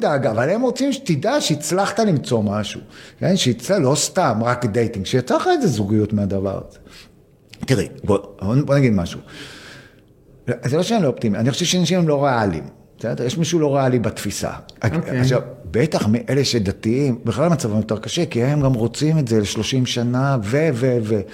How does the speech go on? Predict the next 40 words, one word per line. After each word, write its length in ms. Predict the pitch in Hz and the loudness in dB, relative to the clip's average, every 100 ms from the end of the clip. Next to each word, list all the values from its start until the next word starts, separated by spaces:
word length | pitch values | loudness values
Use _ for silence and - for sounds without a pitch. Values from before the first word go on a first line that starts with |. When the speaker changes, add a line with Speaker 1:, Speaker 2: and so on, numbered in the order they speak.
| - - - 135 | -18 -16 -4 0
Speaker 1:
וגם 340 | 175 165 202 | 0 2 2
אהבה, 320 | 196 156 156 170 | 2 2 2 0
Speaker 2:
אני 80 | 151 | 2
Speaker 1:
וגם 160 | 185 | 0
Speaker 2:
רוצה 120 | - 196 | 0 0
את 40 | |
Speaker 1:
פרפרים. 300 | 208 185 185 180 | 0 0 2 0
Speaker 2:
זה, 160 | 185 175 | 2 0
אתה 160 | 175 170 | 0 0
יודע, 280 | 180 170 160 - | 2 0 -2 -6
עכשיו, 260 | - 180 175 175 | -4 -2 0 2
אה, 180 | 170 170 - | 0 0 0
אה, 160 | 160 156 160 139 135 | 2 0 0 -2 0
אני 120 | 135 | -2
כבר 300 | 135 127 123 - | 0 -2 -2 -8
עכשיו 200 | - 127 - | -10 -10 -8
פעמיים, 480 | 113 104 110 160 202 - - | -6 -4 -4 -6 -8 -14 -10
אה, 40 | 120 113 | -6 -6
זה, 240 | 117 117 113 - | -4 -4 -4 -2
<laughs> 120 | 135 | -2
אז 340 | 139 - - - - - - - | -2 -4 -2 0 -2 -10 -12 -2
אני 180 | 147 180 | 2 4
רוצה 280 | 185 156 | 2 0
את 120 | 143 151 | 0 2
ה-, 200 | 143 139 | 4 4
את 140 | 139 | 4
הפרטנר 520 | 139 151 165 180 175 | 2 4 2 4 4
השלישי, 460 | 156 151 143 131 123 | 4 2 0 0 0
כן, 220 | 190 330 214 | 0 2 2
עד 180 | 190 247 | 4 2
הסוף, 420 | 254 - 294 - | 0 -4 -6 -4
כאילו, 220 | 185 156 | -2 -2
די, 120 | 151 254 302 160 | 0 0 2 0
כבר, 260 | 151 151 | 0 0
אה, 240 | 151 151 147 147 - - - - - 180 | 2 0 -2 -4 -16 -20 -20 -20 -6 -2
אין 80 | |
לי 60 | 359 - | -2 0
כוח 260 | 202 180 | -2 -2
יותר 300 | 147 139 135 127 | -4 -4 -4 -2
ל- 240 | 127 120 | -4 -4